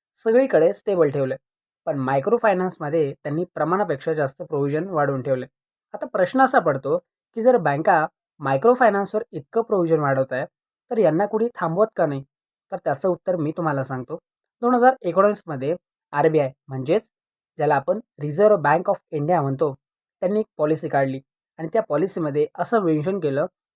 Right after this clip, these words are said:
की मायक्रो फायनान्सवर तुम्हाला हवा तेवढा इंटरेस्ट रेट तुम्ही लावू शकता. आणि त्यांचा उद्देश हाच होता की जर बँकांना आपण इतकं फ्रीडम दिल्यानंतर कॉम्पिटिशनमध्ये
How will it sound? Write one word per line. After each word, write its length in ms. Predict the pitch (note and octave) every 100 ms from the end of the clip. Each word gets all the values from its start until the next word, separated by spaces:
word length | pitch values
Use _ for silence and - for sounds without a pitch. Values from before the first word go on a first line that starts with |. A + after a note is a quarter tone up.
| -
की 60 | A3+
मायक्रो 360 | E3+ D#3 A3+
फायनान्सवर 540 | A#3 A3 G#3 G#3 A3 G#3+
तुम्हाला 420 | F3 F3+ F#3 C#3+ _ _ _ _
हवा 200 | G3+ A#3+ B3+
तेवढा 220 | F3 G3
इंटरेस्ट 480 | A3+ D#3 C#3+ F#3 -
रेट 120 | F3 - _ _
तुम्ही 220 | A#3 A#3 D#3
लावू 200 | C#3+ C3+
शकता. 300 | C3+ - B2 _ _ _ _ C#3
आणि 140 | D#3+ D#3
त्यांचा 280 | C#3+ E3+
उद्देश 360 | D3+ C#3+ D3+ E3
हाच 240 | - F3 G#3+
होता 240 | F#3 D3 - _ _ _ A3+
की 40 |
जर 140 | B3
बँकांना 540 | G3 D#3 D#3 G#3 G#3+ E3 -
आपण 220 | G#3 A#3+ A#3+
इतकं 340 | G#3+ - - B3+
फ्रीडम 320 | B3+ G#3 F3+
दिल्यानंतर 560 | E3 D#3 C#3+ C#3 D#3 C#3+ _ _ _ -
कॉम्पिटिशनमध्ये 800 | E3+ F#3+ A#3+ G3 - E3+ D3+ E3